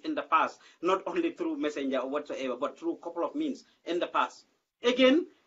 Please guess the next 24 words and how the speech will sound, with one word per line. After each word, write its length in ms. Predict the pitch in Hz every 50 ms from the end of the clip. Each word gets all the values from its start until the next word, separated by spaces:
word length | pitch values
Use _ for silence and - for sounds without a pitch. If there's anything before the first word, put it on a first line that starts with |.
| _
this 220 | - 165 277 311 262
is 120 | 269 -
the 100 | 180 196
situation. 640 | - - - - 165 165 156 - 151 147 - 262 - 175 175
Man, 220 | 208 226 247 339 440 - - _ _ _ _ _ _ _ _ _ _
li 180 | - 175 220 247
ñoo 180 | 247 226 214
def, 260 | 180 180 214 - - - _ _ -
def 200 | - 190 - -
nañ 260 | 160 139 123 113 -
ko. 160 | - - - _ _ _ _ _ _ _ _ _ -
We 100 | 147 196
have 180 | 208 190 185 180
written 220 | 190 196 233 226
the 100 | 196 185
story 320 | - - - 175 156 156 139
about 380 | 131 - 135 131 123 120 113 120
Njémé 280 | 139 147 139 135 131
Bah. 180 | 139 160 - - - - _ _ _ _ _ _ _ _ -
It's 220 | 202 - - -
a 80 | 196 -
proper 440 | - - 220 220 220 220 202 190 151
written 320 | 151 170 170 185 170 143 131
story. 580 | - - - 160 151 151 156 170 233 349 453